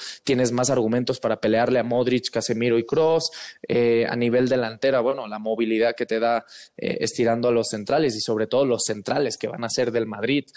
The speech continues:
eh, en este clásico, ¿no? Hablando de Militao y, y Nacho, no creo que cambie a, a línea de tres porque precisamente contra el Liverpool le fue muy bien jugando con,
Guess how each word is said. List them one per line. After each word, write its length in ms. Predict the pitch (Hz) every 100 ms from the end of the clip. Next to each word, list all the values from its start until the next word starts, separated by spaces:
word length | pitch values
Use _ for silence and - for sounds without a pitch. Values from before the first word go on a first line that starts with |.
| - - -
eh, 300 | 110 98 113
en 100 | 117
este 260 | 117 120
clásico, 480 | 120 127 120 127 117
¿no? 200 | 110 139
Hablando 340 | 113 113 120
de 80 | 117
Militao 540 | 113 110 110 120 117 113
y, 240 | 110 92
y 40 |
Nacho, 300 | 120 127 -
no 160 | 120 113
creo 240 | - 120
que 140 | 110 107
cambie 360 | 117 117 117
a, 380 | 110 123 131 110
a 60 | 120
línea 280 | 117 120 120
de 100 | 107
tres 220 | 113 123
porque 240 | 117 117
precisamente 580 | 104 113 120 117 117 110
contra 260 | 117 110 113
el 60 |
Liverpool 380 | 113 120 120 117
le 80 | 110
fue 140 | -
muy 160 | 110 113
bien 160 | 113 113
jugando 320 | 110 110 110
con, 280 | 110 107